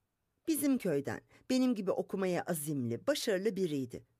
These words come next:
İyi desem iyi değil, kötü desem o da değil.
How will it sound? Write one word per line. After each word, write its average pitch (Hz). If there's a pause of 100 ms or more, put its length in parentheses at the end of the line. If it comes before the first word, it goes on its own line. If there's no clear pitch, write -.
(520)
İyi 359
desem 269
iyi 240
değil, 202
kötü 254
desem 262
o 285
da 202
değil. 101